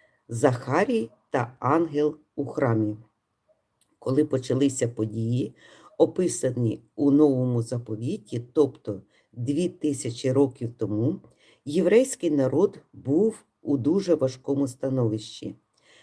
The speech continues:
Вже декілька століть ізраїльтяни не мали власного царя. Ізраїлем володіли асирійці, вавилоняни, греки і нарешті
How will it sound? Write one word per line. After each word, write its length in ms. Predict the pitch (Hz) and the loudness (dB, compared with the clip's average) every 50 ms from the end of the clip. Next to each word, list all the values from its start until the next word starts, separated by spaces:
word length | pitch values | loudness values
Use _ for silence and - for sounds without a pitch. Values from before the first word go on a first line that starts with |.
| _ _ _ | _ _ _
Вже 240 | - 139 120 175 175 | -6 2 6 6 6
декілька 640 | 165 147 131 175 214 269 - - - - - - 175 | 6 4 0 2 2 2 0 -4 -6 -6 -6 -10 -12
століть 640 | - - - 160 156 135 190 226 220 - - - _ | -12 -2 0 0 0 2 0 -4 -4 -4 -10 -10 _
ізраїльтяни 1120 | 143 139 127 117 123 135 135 135 120 131 131 - - - 165 185 247 247 208 151 120 113 - - _ _ - _ _ - | -6 -6 -4 -2 -2 0 0 0 0 -2 -4 -4 -4 -4 -2 0 0 2 2 2 0 0 -4 -10 _ _ -20 _ _ 4
не 180 | 139 160 165 | 6 8 8
мали 320 | 165 170 180 196 196 185 165 | 8 6 2 2 2 2 0
власного 640 | 131 120 123 139 160 175 - - _ 160 156 151 151 | 2 2 -2 -2 -4 -4 -10 -8 _ -4 -4 -4 -4
царя. 500 | 156 - - 143 135 - - - 117 - _ - | -6 -6 -6 -4 -4 -4 -6 -8 -10 -14 _ -6
Ізраїлем 800 | 135 131 117 - 131 147 156 175 190 208 202 165 139 117 131 | -6 -6 -4 -2 -2 0 2 2 2 2 4 4 4 4 2
володіли 720 | 123 127 127 113 120 120 120 - 139 175 196 190 190 190 - _ _ _ _ _ _ | 0 -2 0 0 0 0 0 0 -2 0 0 0 -2 -4 -8 _ _ _ _ _ _
асирійці, 880 | - - 190 - - 180 135 123 113 117 117 - - - - 165 165 - _ _ - | -6 -6 -6 -2 -2 0 0 0 0 -2 -4 -6 -8 -4 -4 -4 -4 -6 _ _ -8
вавилоняни, 1300 | 98 104 127 151 156 170 160 147 139 135 123 123 120 117 123 127 123 127 131 135 151 185 156 139 - | -2 2 2 4 4 4 4 6 4 2 2 0 -2 -2 -2 -2 0 0 0 0 -2 -2 -4 -10 -8
греки 520 | 110 117 127 131 131 - - - 170 - - _ - - _ _ _ _ | -4 -2 0 0 0 -2 -6 -6 -6 -6 -8 _ -20 -20 _ _ _ _
і 120 | - 170 | 4 6
нарешті 760 | 151 139 120 120 117 120 139 170 - - - - 165 151 - | 6 6 4 4 2 2 0 0 -2 -8 -10 -8 -8 -8 -8